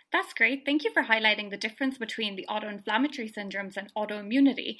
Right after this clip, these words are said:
'cause the latter is something most people have heard about, but autoinflammatory syndromes aren't as well known. So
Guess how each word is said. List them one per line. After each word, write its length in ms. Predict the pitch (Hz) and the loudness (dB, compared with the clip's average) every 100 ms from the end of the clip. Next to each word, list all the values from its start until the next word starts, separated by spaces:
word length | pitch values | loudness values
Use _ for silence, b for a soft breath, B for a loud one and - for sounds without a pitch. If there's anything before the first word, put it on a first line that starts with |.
| B B B - | B B B -10
'cause 140 | 220 | -6
the 100 | 220 | -2
latter 340 | 202 240 262 | 2 4 6
is 160 | 208 208 | 4 2
something 480 | 220 202 196 196 - | -6 -4 -4 -4 -6
most 240 | 202 208 | -6 -6
people 240 | 220 208 190 | -10 -6 -6
have 140 | 190 | -2
heard 240 | 302 330 | 2 2
about, 300 | 339 180 - - B B B - | 2 0 0 -4 B B B 0
but 240 | 214 190 - | 2 2 0
autoinflammatory 760 | 247 302 277 277 294 294 285 | 0 2 2 4 0 2 0
syndromes 440 | 277 247 208 196 196 - | 0 -2 -2 -4 -8 -8
aren't 260 | 214 220 214 | -4 -2 -4
as 160 | 202 196 | -6 -6
well 220 | 202 202 | -6 -6
known. 460 | 214 294 233 - - - - | -2 0 0 -4 -10 -12 -2
So 340 | 233 202 214 | 0 0 -2